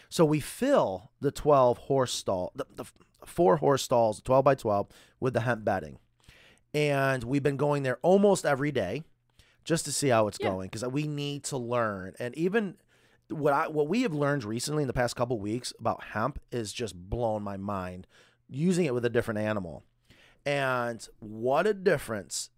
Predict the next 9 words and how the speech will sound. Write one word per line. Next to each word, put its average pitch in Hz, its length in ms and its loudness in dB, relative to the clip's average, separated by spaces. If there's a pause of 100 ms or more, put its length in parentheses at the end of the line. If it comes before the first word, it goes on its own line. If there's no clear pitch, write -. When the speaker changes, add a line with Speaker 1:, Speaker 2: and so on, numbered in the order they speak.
(100)
Speaker 1:
it 127 180 -2
makes 123 320 -4
for 117 100 -6
the 95 100 -8
horses 175 720 -2 (280)
and 120 280 -2
how 139 280 0
much 147 280 -2
less 120 540 -4